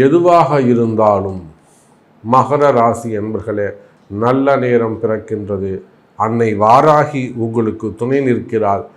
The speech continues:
நல்ல குருமார்கள் கிடைத்து இந்த மாதம் முதல் உங்களுக்கு மகிழ்ச்சியான வாழ்க்கை ஆரம்பம். அதற்கு உங்களுடைய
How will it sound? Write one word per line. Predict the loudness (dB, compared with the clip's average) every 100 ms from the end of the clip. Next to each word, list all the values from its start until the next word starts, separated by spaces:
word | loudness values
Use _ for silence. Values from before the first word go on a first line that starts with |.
| _ _
நல்ல | 0 2 4 2 2
குருமார்கள் | 2 2 4 2 2 -2 0
கிடைத்து | 0 0 -4 -6 -6 -6 -16 _ -4 0
இந்த | 2 2 2 2
மாதம் | 2 2 0 0 0
முதல் | 0 0 -6 _ _
உங்களுக்கு | -2 0 0 -2 -4 -4
மகிழ்ச்சியான | -2 -2 -4 -6 -2 -2 -2 -2 2
வாழ்க்கை | 2 0 -4 -10 -4 2 4
ஆரம்பம். | 4 0 -2 -6 -8 _ _ _
அதற்கு | 2 2 2 -4 -8 -8 -16 _ _
உங்களுடைய | -2 0 2 2